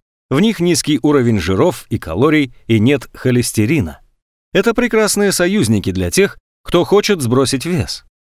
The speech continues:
Овощи богаты клетчаткой, которая помогает снизить уровень холестерина в крови и может уменьшить риск развития сердечно-сосудистых заболеваний.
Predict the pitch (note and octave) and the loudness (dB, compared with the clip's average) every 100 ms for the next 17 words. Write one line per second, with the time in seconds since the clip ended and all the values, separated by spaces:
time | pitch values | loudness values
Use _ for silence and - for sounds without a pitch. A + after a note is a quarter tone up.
0 | _ B2+ C#3+ C3 A#2+ G2+ G2+ A#2+ G2 E2+ | _ 2 2 2 0 0 0 -2 -6 -8
1 | - F2+ G2 A#2+ - - - B2 F#3 D#3 | -6 -4 -2 -4 -6 -6 -2 0 0 2
2 | C3 A2+ A#2+ D3+ - D3 C3 C#3 - D3 | 2 2 2 0 0 0 0 -2 -2 0
3 | C#3 B2 A2+ A2 - A2+ B2+ B2+ G#2 F#2 | 2 0 0 -2 -2 0 0 0 -2 -4
4 | F2 F#2+ C#3 - _ _ - C#3 A3 B3 | -2 -2 -2 -6 _ _ 0 2 2 0
5 | A#3 G#3 F#3 D#3+ C#3+ D3 D#3 - B2+ A2 | 0 0 0 -2 -2 0 0 0 0 0
6 | F#2 E3+ F3 D#3 - A#2 A2 F#3 - F3+ | 0 -2 0 0 0 -2 -2 -2 -4 -4
7 | D#3+ C3+ C3+ A#2+ - A2 F2 G2 F#2 F2 | -4 -2 -2 -2 -2 -2 -2 0 0 0
8 | F#2 D2 - | -2 -4 -10